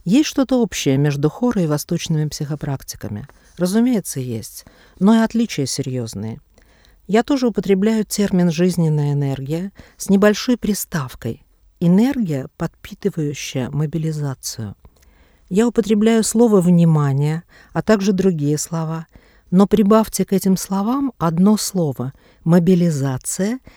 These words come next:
и внимание становится мобилизационным по природе. Природа для меня эволюционна, таким образом, внимание для меня эволюционно. Весь мир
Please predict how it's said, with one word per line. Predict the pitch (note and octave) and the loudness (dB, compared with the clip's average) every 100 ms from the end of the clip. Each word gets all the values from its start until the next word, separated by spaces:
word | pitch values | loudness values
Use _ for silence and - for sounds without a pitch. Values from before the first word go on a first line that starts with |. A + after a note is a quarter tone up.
| _ | _
и | F#3 | -2
внимание | E3 F3+ F#3 A3+ A#3 G#3+ | 4 6 6 4 4 2
становится | - F3+ F#3 G#3 G3 - - F3+ | 0 0 0 0 -2 -4 -4 0
мобилизационным | E3 F3 F3+ F3+ F3 - F3+ F#3 G#3+ G#3+ F3+ D3 | 2 2 2 0 -2 -4 -2 0 2 2 0 -2
по | E3+ | -4
природе. | - F3 F#3+ G3 D3+ A2 G2 - _ _ _ _ _ _ _ _ | -4 -4 -2 -4 -6 -10 -14 -18 _ _ _ _ _ _ _ _
Природа | F#3 G#3+ B3+ C#4+ G#3 D#3+ | 2 4 4 2 2 0
для | D3+ E3+ | 2 2
меня | F3 F#3 F#3 C#3+ - | 4 4 2 0 -2
эволюционна, | D3+ D3 D#3+ D#3+ - - E3 E3 F#3 F3 C#3 A#2+ A2+ _ _ _ | -2 0 0 -2 -2 -2 0 2 2 2 2 -2 -8 _ _ _
таким | E3+ - G3+ | -2 2 4
образом, | G#3 G3+ E3+ F#3 | 4 2 2 2
внимание | E3+ F3 F#3 A3+ A#3+ G3+ | 4 4 4 2 2 0
для | D#3+ D3+ | -2 -2
меня | D3 D3+ C#3+ G#2 | -2 -2 -4 -4
эволюционно. | E3 E3+ F#3+ - - F#3+ G3+ F#3+ C3+ F2 - _ _ - - | -2 0 0 -2 -4 -2 -2 -2 -4 -8 -14 _ _ -20 -12
Весь | D3+ G#3+ A3+ - | 0 2 2 4
мир | A3 A#3+ C4 | 6 6 2